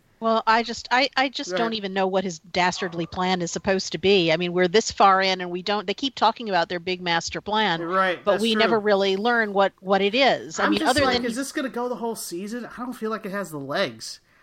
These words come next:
Speaker 1: I mean,
Speaker 2: Like
Speaker 1: really, it just doesn't seem to, to be going much of anywhere. And, and again, his wife's motivation seems to be really
Speaker 2: 'Cause she
Speaker 1: opaque.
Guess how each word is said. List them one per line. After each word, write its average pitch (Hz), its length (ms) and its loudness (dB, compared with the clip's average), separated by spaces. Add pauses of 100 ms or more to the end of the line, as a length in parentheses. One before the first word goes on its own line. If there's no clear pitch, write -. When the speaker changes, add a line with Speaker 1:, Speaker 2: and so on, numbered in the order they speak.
(340)
Speaker 1:
I 247 120 2
mean, 247 160 -2
Speaker 2:
Like 240 80 -10
Speaker 1:
really, 285 300 0
it 214 100 -4
just 262 260 -2
doesn't 247 280 -4
seem 226 280 -6
to, 202 340 4
to - 140 -8
be 196 120 -6
going 202 320 0
much 185 220 0
of 170 80 -4
anywhere. 165 520 2
And, 208 320 2
and 202 160 0
again, 214 320 -2
his 185 180 -10
wife's 185 380 0
motivation 170 640 -2
seems 170 380 -8
to - 80 -10
be 165 100 0
really 170 340 2
Speaker 2:
'Cause 151 140 0 (140)
she - 40 2 (160)
Speaker 1:
opaque. - 20 -4